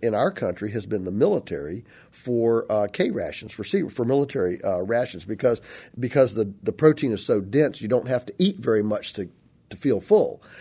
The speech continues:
And of course, when you're packing your meals on your back, you know, you don't want a bulk. You want, you want a packed.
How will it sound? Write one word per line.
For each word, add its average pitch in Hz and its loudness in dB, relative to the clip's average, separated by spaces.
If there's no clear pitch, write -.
And 131 2
of 113 -2
course, 113 0
when 113 -2
you're 98 -2
packing 147 -2
your 117 -2
meals 139 4
on 135 2
your 117 -2
back, 135 0
you 135 -2
know, 120 0
you 127 -2
don't 143 2
want 139 4
a 113 0
bulk. 123 4
You 127 0
want, 127 4
you 113 -2
want 117 -2
a 92 -12
packed. - -8